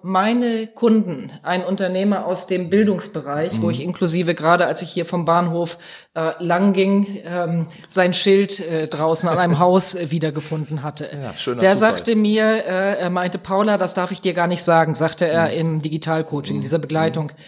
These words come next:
Speaker 1: die wir regelmäßig machen. Meine Co-Geschäftsführerin und ich, wir haben schon zwei dieser Bücher komplett zerfleddert und zerlesen. Das ist unser Praxisbuch, was wir nehmen für unsere Gründungsvorhaben, mit denen
Speaker 2: Mhm.
Speaker 1: gründen wir neue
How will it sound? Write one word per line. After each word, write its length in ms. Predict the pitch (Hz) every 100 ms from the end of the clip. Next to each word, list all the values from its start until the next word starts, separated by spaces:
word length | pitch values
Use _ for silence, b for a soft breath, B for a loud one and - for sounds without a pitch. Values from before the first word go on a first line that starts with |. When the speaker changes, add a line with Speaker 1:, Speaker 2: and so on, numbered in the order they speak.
| B
Speaker 1:
die 140 | 175 156
wir 60 | 160
regelmäßig 600 | 160 156 151 156 156 147
machen. 400 | 151 147 165 202 B B -
Meine 220 | 180 180
Co-Geschäftsführerin 1120 | 214 226 254 - 220 220 - 220 214 208 202
und 180 | 170 156
ich, 360 | 175 240 233 185
wir 140 | 180
haben 220 | 180 185
schon 220 | 185 185 170
zwei 380 | - 185 208
dieser 260 | 226 196 190
Bücher 440 | 180 208 196 175 B B -
komplett 460 | 185 175 185 196
zerfleddert 680 | - 202 202 190 196 214 208
und 140 | 185 185
zerlesen. 680 | 196 180 180 208 170 180 208 B -
Das 180 | 185
ist 240 | 202 196 -
unser 300 | 220 233 226
Praxisbuch, 840 | - 214 214 - 160 - 175 202 -
was 200 | 185 190
wir 120 | 180
nehmen 400 | 180 202 226 226
für 180 | - 175
unsere 420 | 202 202 185 185 B -
Gründungsvorhaben, 920 | 185 220 208 202 202 196 190 190 196
mit 140 | 180
denen 180 | 190 196
Speaker 2:
Mhm. 40 | 196
Speaker 1:
gründen 420 | 196 208 190 185
wir 100 | 180
neue 360 | 180 180 185